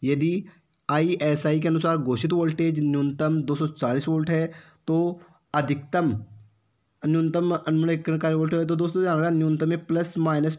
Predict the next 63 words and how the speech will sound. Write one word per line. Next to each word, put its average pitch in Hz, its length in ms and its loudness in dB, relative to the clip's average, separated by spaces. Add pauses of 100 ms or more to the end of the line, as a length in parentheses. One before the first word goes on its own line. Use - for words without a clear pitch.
पाँच 160 200 0
परसेंट 160 300 -2
वोल्टेज 156 320 0
कम 160 160 0
ज़्यादा 156 200 0
होती 156 240 -2
है, 160 120 0 (360)
तो 180 220 2
दो 156 180 0
सौ 175 180 0
चालीस 156 380 0
का 170 180 0 (160)
प्लस 170 280 0
माइनस 160 320 0 (100)
पाँच 160 260 2
परसेंट 160 260 0
कम 156 200 0
ज़्यादा 147 260 0
होने 151 200 2
का 151 80 -2
मतलब 147 300 0
है 156 200 0 (280)
कि 147 80 -2
एक 143 80 0
ज़ीरो 147 140 2
ज़ीरो 156 300 0
पाँच 147 180 0
दूनी 151 320 0 (120)
दस। 135 220 0 (720)
और 139 100 0
इसका 139 200 -2
आ 139 300 -2
हो 139 160 0
गया 151 140 2 (100)
बारह। 120 320 0 (260)
तो 135 60 -6
दोस्तों 160 240 0
चालीस 156 320 0
में 170 160 0
बारह 156 200 2
करते 160 280 0
हैं, - 1040 -2
<clears throat> - 20 0
घटाते 165 300 0
हैं 170 80 2
तो 185 80 0
कितना 170 260 0
आएगा 170 160 2
दोस्तों? 175 280 0
तो 180 120 0
ये 175 80 2
आएगा 160 180 2
दोस्तों 165 200 2
आपको 165 140 0
दो 156 100 0
सौ 160 140 0
अट्ठाईस, 143 320 -2
यानी 160 120 2
इसका 156 260 -2
बी 139 220 -2
इसका 160 220 -2
राइट 135 200 0
आंसर 135 260 -2